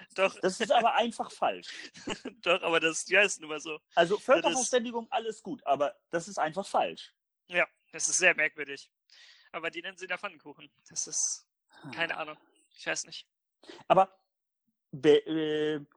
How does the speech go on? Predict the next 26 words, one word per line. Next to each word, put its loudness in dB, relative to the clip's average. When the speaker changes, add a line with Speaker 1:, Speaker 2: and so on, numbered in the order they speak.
Speaker 2:
nein. 2
Einfach 0
<laughs> -6
nein. 6
Da 6
kann, 6
kann 0
man -2
auch -4
nicht -4
Speaker 1:
Äh, 2
Speaker 2:
drüber 6
Speaker 1:
weil 10
die 6
Speaker 2:
diskutieren. 8
Speaker 1:
Pfannkuchen, 4
die -6
wir 4
Pfannkuchen -2
nennen, -10
heißen -4
bei -2
denen -8
halt 0
Eierkuchen. -2
Speaker 2:
Ja, 4